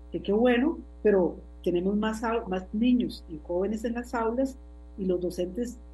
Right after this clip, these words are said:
eh, están con condiciones que no han cambiado. Así que ahí tenemos realmente, eh, un conjunto de propuestas.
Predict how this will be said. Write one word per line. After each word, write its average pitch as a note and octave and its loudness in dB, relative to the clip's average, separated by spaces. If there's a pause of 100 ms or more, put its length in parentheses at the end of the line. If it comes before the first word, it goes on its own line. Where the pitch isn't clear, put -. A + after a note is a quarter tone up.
(140)
eh, E3+ 0 (200)
están E3 -6
con G3+ -6
condiciones G3+ -4
que F#3+ -6
no D#3+ -6
han D#3 -8
cambiado. D3+ -10
Así - -8
que F#3 -2
ahí D#3+ -2
tenemos F3 -4
realmente, E3 -2 (480)
eh, D#3 -2
un D3+ -2
conjunto F#3 0
de G3 -4
propuestas. G3+ -2